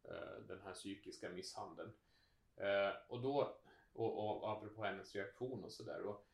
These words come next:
för mig var det inte så konstigt att hon höll lite grann inne med att hon var intresserad av att sälja huset. För <laughs> vad hade hon fått för reaktion om hon hade berättat att hon hade lust att göra det, liksom?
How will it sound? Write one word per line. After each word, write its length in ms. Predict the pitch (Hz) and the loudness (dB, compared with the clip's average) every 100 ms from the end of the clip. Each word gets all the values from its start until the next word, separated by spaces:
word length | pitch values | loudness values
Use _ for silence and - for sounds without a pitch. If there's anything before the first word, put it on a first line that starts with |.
| _ _ _ _ - | _ _ _ _ -4
för 80 | 123 | 0
mig 260 | 139 190 123 | 2 2 6
var 160 | 117 | 6
det 100 | 110 | 6
inte 240 | 101 - 113 | 4 -2 -4
så 180 | 107 104 | -2 -2
konstigt 840 | - 120 101 - 147 143 - - - | 2 2 0 -4 -4 -4 -6 -14 0
att 240 | 117 - | 0 0
hon 140 | 120 104 | -4 0
höll 360 | 120 107 82 | 2 2 0
lite 360 | 110 110 - 107 | -2 -4 -2 0
grann 300 | 107 107 117 | 4 4 2
inne 360 | 107 101 139 | -2 -2 -2
med 340 | 147 95 85 85 | 0 2 4 2
att 140 | - | 0
hon 160 | 107 92 | -2 -2
var 100 | 92 | -2
intresserad 520 | 92 95 - 92 90 | -2 -8 -4 -2 0
av 120 | 92 | 0
att 80 | 92 | 0
sälja 360 | - 95 95 92 | 2 2 2 -2
huset. 760 | 127 127 - 104 - - - - - - - - - - _ 339 | -2 -4 -6 -8 -8 -8 -10 -10 -20 -16 -12 -12 -14 -20 _ 6
För 280 | 135 123 - - - | 10 10 10 4 6
<laughs> 40 | |
vad 200 | 135 139 | 10 12
hade 180 | 143 127 | 12 8
hon 120 | 123 | 4
fått 180 | 143 135 | 4 2
för 120 | - | 4
reaktion 760 | 120 123 - 147 147 110 113 - | 6 4 4 2 4 2 0 -2
om 180 | 120 117 | -2 2
hon 120 | 113 | 6
hade 200 | 120 113 | 6 6
berättat 680 | 110 143 - - 104 - - | 4 2 2 0 0 0 -4
att 180 | 98 - | -4 -2
hon 140 | 101 | 2
hade 240 | 104 101 | 2 0
lust 340 | 98 101 - 98 | -2 -2 -2 0
att 60 | |
göra 360 | 101 101 98 120 | 2 4 4 4
det, 200 | - - | 2 -4
liksom? 320 | - - 127 | -6 -10 -10